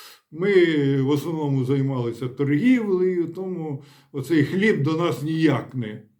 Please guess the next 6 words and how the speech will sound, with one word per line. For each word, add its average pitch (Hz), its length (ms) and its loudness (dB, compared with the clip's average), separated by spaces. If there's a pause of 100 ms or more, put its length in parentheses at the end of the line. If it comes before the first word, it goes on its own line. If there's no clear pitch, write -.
(640)
А 131 140 4
от, 139 440 2 (100)
е, - 20 -10 (400)
в 101 40 -10
інтелектуальному 127 1700 0
розумінні, 120 880 -4